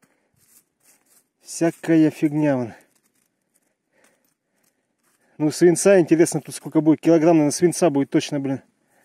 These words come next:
Ещё какие-то монеты непонятные. Чё это такое? Ходячка, что ли? Непонятно.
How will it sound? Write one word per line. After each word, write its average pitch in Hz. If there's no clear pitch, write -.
Ещё -
какие-то 143
монеты 143
непонятные. 139
Чё -
это -
такое? 139
Ходячка, 147
что -
ли? 127
Непонятно. 135